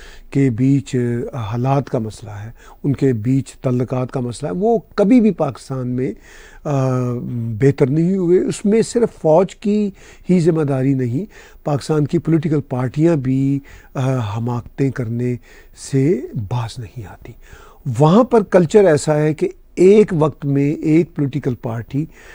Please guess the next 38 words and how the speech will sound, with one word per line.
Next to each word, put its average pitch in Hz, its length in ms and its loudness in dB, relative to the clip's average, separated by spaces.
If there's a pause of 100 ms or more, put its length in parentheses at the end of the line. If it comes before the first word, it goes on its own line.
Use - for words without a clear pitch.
(160)
या 220 140 8
दो 151 300 4
तीन 135 220 -2
पॉलिटिकल 123 340 -4
पार्टियां 120 580 -8
या 175 200 4
एक 147 140 2
तरह 123 240 -4
का 120 120 -6
कोलिशन 127 520 -2 (360)
फौज 147 320 2
की 147 100 0
गोद 123 400 0
में 131 140 -2
बैठ 113 240 -8
जाता 151 260 -6
है 180 140 -8
और 185 240 -6
फौज 143 380 0
उनको 143 260 -4
इख्तियार 110 480 -14
दे - 60 -16
देते - 320 -20
हैं। - 120 -20 (540)
फिर 254 180 6
फौज 180 400 4
को 196 100 2
जब 175 140 4
महसूस 156 420 2
होता 156 200 -2
है 151 60 -2
कि - 60 -4
अब 135 200 -2
ये 156 200 4
चैलेंज 147 400 2
बन 123 220 -4
गए 117 160 -4
हैं, 117 100 -10